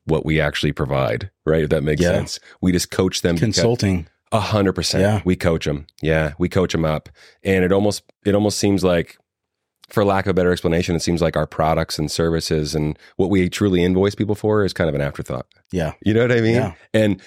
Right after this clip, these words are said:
Speaker 1: when we decided collectively, once again, my partner and I, and then our entire team, um, we all bleed s-, the same sincerity, right? Um, with the folks that we get to help. Um, we just started giving it away.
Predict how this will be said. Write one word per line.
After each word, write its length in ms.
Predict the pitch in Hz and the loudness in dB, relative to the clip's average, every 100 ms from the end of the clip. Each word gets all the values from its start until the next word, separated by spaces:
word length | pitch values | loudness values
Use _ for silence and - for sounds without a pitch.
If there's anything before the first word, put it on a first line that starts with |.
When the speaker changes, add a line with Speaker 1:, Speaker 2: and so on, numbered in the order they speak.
| - - | -8 0
Speaker 1:
when 160 | 107 | 2
we 120 | 117 | 2
decided 720 | 131 127 117 104 95 85 85 | 2 0 0 2 2 0 -2
collectively, 720 | - 95 92 - 82 73 73 73 | -2 2 2 0 -4 -2 -2 0
once 200 | 78 78 | 0 0
again, 160 | 78 | 0
my 80 | 73 | 0
partner 380 | - 80 71 78 | 0 0 2 2
and 120 | 76 | 2
I, 80 | 73 | 2
and 100 | 76 | 2
then 80 | 73 | 2
our 120 | 73 | 2
entire 360 | 76 - 78 76 | 0 0 0 0
team, 540 | - 85 78 76 73 - _ _ - - | 0 0 2 0 -2 -8 _ _ -20 -4
um, 520 | 78 73 71 69 71 - | 0 0 0 -2 -4 -2
we 180 | 80 76 | 0 2
all 180 | 76 71 | 2 0
bleed 360 | 76 76 78 | 0 0 0
s-, 120 | - - | -2 -6
the 100 | - | -2
same 260 | - 76 | 0 0
sincerity, 640 | 73 76 - 73 76 73 71 | 0 -2 0 0 2 0 0
right? 260 | 73 82 _ _ - _ - | 0 0 _ _ -20 _ -2
Um, 380 | 76 73 73 - | 0 2 0 0
with 160 | 82 78 | -2 0
the 80 | 78 | 0
folks 220 | 78 - | -2 0
that 40 | |
we 80 | 78 | 0
get 120 | 73 - | 0 0
to 120 | 73 | -2
help. 300 | 82 71 - 85 _ _ _ _ _ _ _ 82 | 0 -2 -6 -14 _ _ _ _ _ _ _ -2
Um, 400 | 80 76 76 - - - - | 0 0 -2 -6 -20 -20 -2
we 200 | 82 92 | 0 2
just 140 | 92 | 2
started 260 | 110 107 87 | 2 0 0
giving 200 | 78 95 | -2 0
it 100 | 95 | 0
away. 320 | 92 82 - | 0 -2 -6